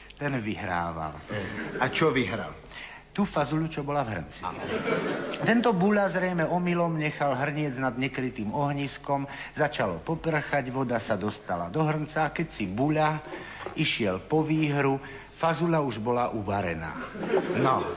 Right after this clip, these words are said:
Speaker 1: aj takéto náhody hrajú svoju rolu v histórii objavov.
Speaker 2: Pán inžinier, my sme u vás počuli, že vy v súkromí sa tiež zaoberáte
Speaker 1: Áno.
Speaker 2: vynálezmi a objavmi.
Speaker 1: Áno, no ja
Speaker 2: Mohli
Speaker 1: sa
Speaker 2: by ste nás
Speaker 1: snažím sám
Speaker 2: oboznámiť?
Speaker 1: sebe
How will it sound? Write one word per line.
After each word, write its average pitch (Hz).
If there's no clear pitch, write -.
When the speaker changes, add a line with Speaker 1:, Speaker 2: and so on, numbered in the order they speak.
Speaker 1:
aj 202
takéto 196
náhody 165
hrajú 139
svoju 135
rolu 139
v 117
histórii 135
objavov. 135
Speaker 2:
Pán 170
inžinier, 160
my 160
sme 160
u 160
vás 139
počuli, 127
že 120
vy 113
v -
súkromí 123
sa 98
tiež 135
zaoberáte 95
Speaker 1:
Áno. 104
Speaker 2:
vynálezmi 110
a 113
objavmi. 120
Speaker 1:
Áno, 110
no 185
ja 220
Speaker 2:
Mohli 247
Speaker 1:
sa 214
Speaker 2:
by 220
ste 196
nás 208
Speaker 1:
snažím 180
sám 170
Speaker 2:
oboznámiť? 113
Speaker 1:
sebe 151